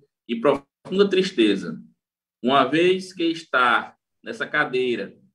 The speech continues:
veio a mim pela perda de um grande amigo e companheiro partidário, o eterno vereador Guarani Cavalcante.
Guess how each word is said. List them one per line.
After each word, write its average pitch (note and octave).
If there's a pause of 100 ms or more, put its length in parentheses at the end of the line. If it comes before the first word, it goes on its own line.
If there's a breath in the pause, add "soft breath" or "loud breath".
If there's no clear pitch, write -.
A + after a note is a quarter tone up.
(120)
veio D#3
a D#3
mim C3+
pela C3+
perda C#3+
de C3
um D3
grande G3
amigo D#3 (320)
e A#2+
companheiro D#3+
partidário, B2 (340)
o B2+
eterno D3
vereador C#3+
Guarani D3+
Cavalcante. D3+